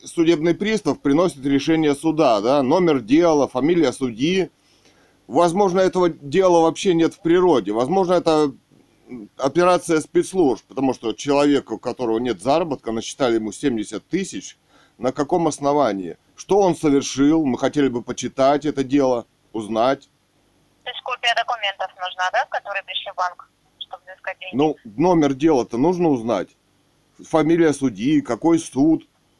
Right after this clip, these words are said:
Speaker 1: Мы не видели и не знаем.
Speaker 2: Эта информация у нас есть. Я могу Екатерине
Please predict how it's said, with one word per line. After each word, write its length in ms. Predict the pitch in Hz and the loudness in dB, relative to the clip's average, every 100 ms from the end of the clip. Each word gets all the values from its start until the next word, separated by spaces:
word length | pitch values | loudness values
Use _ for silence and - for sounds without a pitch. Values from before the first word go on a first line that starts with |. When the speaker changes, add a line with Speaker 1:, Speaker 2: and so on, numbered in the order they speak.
| _ | _
Speaker 1:
Мы 180 | 98 135 | -4 0
не 100 | 143 | 2
видели 360 | 139 151 175 147 | 2 0 2 4
и 40 | |
не 120 | 135 135 | 4 2
знаем. 400 | 117 151 107 92 | 2 2 2 -2
Speaker 2:
Эта 160 | - 285 | -2 -2
информация 580 | - 339 320 330 - 339 | -2 -4 -2 -4 -2 -4
у 40 | 330 | -2
нас 120 | 339 - | -6 -4
есть. 180 | - 226 - | -4 -4 -4
Я 100 | 233 | -6
могу 200 | 247 240 | -6 -8
Екатерине 460 | 240 240 233 226 | -12 -10 -6 -6